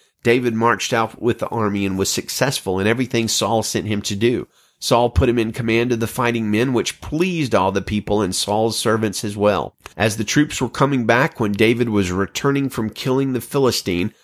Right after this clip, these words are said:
the women came out from all the cities of Israel to meet King Saul, singing and dancing with tambourines and with shouts of joy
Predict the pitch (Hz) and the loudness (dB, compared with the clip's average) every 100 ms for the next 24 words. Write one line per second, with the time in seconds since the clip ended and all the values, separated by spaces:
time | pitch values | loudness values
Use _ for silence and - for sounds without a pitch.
0 | _ - 110 120 151 180 - - 139 127 | _ 0 4 4 4 0 -2 -4 0 2
1 | 113 98 117 113 147 185 - 151 147 135 | 2 0 -2 2 2 2 0 0 -2 0
2 | 120 117 107 101 107 120 170 - - 113 | 0 0 2 2 2 0 -2 -4 -6 -4
3 | 104 101 - 98 135 - 170 180 175 160 | -2 0 2 2 2 2 0 0 -2 -2
4 | 131 131 143 - 143 131 - 156 175 156 | 0 0 0 -2 -2 -2 -4 -2 0 0
5 | 110 101 127 131 85 135 139 - - - | 0 0 0 -4 -4 -2 -2 -2 -6 -4
6 | 131 123 180 180 151 123 117 104 98 | 0 2 2 -2 -4 2 2 4 2